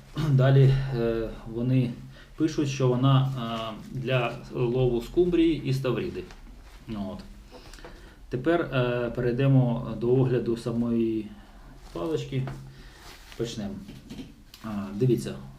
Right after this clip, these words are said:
отакий шикардосний чохол у цієї палички. Я б хотів би, щоб у інших, е,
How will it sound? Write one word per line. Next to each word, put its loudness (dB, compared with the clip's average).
отакий -2
шикардосний -2
чохол -4
у -6
цієї 0
палички. -8
Я 4
б 2
хотів 2
би, 2
щоб -4
у 4
інших, 0
е, -2